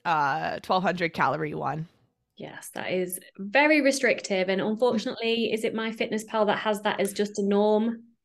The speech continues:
Speaker 1: Yep, yep. And I think it was the most ridiculous one because it was the one that lasted the longest for me.
Speaker 2: Yeah, that's, that's harsh.
Speaker 1: Actually, maybe my, every year I would do no desserts January after the holidays.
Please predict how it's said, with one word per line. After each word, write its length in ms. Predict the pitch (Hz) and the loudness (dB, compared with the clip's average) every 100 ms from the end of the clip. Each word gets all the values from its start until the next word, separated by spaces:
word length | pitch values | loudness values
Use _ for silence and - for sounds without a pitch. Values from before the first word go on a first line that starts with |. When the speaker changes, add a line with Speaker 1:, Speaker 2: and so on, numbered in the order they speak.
| - | -8
Speaker 1:
Yep, 440 | 254 262 320 415 - | -2 4 6 6 2
yep. 340 | 269 262 254 - | 2 4 4 6
And 200 | 226 233 | 6 8
I 140 | 226 | 6
think 240 | 247 311 359 | 6 4 4
it 80 | 415 | 2
was 120 | 302 | 2
the 80 | 254 | 0
most 200 | 240 233 | 0 0
ridiculous 500 | 196 190 220 233 247 | -2 0 0 0 -2
one 140 | 240 | -4
because 260 | 214 233 196 | 0 0 2
it 100 | 190 | 2
was 160 | 185 | 0
the 140 | 180 175 | 0 0
one 280 | 170 170 | 0 2
that 180 | 170 - | 2 2
lasted 500 | - 92 - - - | 0 -2 -2 -6 -10
the 80 | - | -6
longest 540 | - - 165 - - | -2 -2 -2 -6 -8
for 120 | - 76 | -10 -10
me. 260 | - 190 - _ _ _ - | -6 -8 -8 _ _ _ -20
Speaker 2:
Yeah, 280 | 208 202 185 | -20 -18 -20
that's, 220 | - - - | -18 -16 -12
that's 260 | 196 - | -10 -10
harsh. 500 | - 185 175 175 - - 370 | -8 -8 -8 -8 -10 2 4
Speaker 1:
Actually, 420 | 466 - 466 440 | 4 4 6 6
maybe 360 | 330 320 320 440 440 | 6 4 6 4 6
my, 300 | 381 277 - | 4 4 4
every 300 | 233 240 277 | 2 2 0
year 320 | 208 214 226 | 4 4 6
I 80 | 214 | 6
would 160 | 226 | 4
do 120 | 196 214 | 2 0
no 300 | 190 180 185 | 2 2 2
desserts 460 | 196 190 170 170 | 0 0 -2 -2
January 920 | - 165 156 190 196 202 220 254 311 - - _ - | -2 0 0 0 -2 0 -2 -2 -6 -10 -20 _ 4
after 600 | 185 202 - 202 185 180 | 4 4 2 4 6 6
the 160 | 185 | 2
holidays. 720 | 175 160 160 196 247 294 330 | 0 2 0 0 0 0 -2